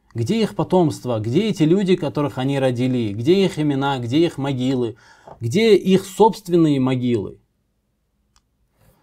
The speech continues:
Где внуки пророков? Это же не простые люди. Если они родили кого-то, то у них должны были быть внуки. И потом, в последующих историях с Усманом, куда они подевались?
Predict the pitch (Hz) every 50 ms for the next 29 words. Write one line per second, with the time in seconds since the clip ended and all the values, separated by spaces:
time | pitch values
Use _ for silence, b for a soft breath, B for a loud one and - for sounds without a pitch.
0 | _ _ _ _ _ _ - _ _ _ _ _ _ _ _ _ _ _ _ 110
1 | 110 113 170 220 180 139 139 185 226 240 214 - - 160 - 147 143 139 151 156
2 | 143 - 110 - 127 127 139 120 135 143 - - 156 151 113 - - 208 220 190
3 | 143 151 175 175 147 98 113 107 107 104 - - - - 127 135 123 117 135 135
4 | 131 123 131 143 147 143 131 135 123 120 139 185 247 240 - 160 147 139 127 123
5 | 117 - 110 98 101 - _ _ _ _ _ _ _ _ _ _ _ _ - 127
6 | 127 135 175 202 165 143 143 135 131 123 117 160 185 180 139 143 147 151 135 120
7 | 113 139 143 120 120 113 117 127 131 131 117 - - - 101 - 147 147 214 214
8 | 214 220 214 208 180 - - 165 156 - - 196 196 185 165 147 147 139 - 131
9 | 113 - 170 170 156 147 135 - - 135 120 - 156 170 196 196 180 139 120 -
10 | - - 135 131 170 190 190 170 143 123 117 - 123 117 139 151 170 156 127 104
11 | 90 - - - _